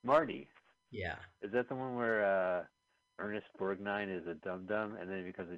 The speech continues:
Speaker 1: genius and then he starts getting dum-dum again?
Speaker 2: I don't know.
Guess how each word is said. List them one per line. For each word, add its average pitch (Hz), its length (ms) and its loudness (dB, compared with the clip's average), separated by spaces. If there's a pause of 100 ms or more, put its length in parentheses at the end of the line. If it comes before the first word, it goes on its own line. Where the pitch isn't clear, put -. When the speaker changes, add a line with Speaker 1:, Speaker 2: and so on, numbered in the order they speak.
Speaker 1:
genius 92 360 -8 (160)
and 90 100 -12
then 90 100 -12
he 90 140 -10
starts 87 240 -10
getting 90 220 -12
dum-dum 92 380 -8
again? 110 320 -8 (400)
Speaker 2:
I 117 300 2
don't 135 340 2
know. 107 360 0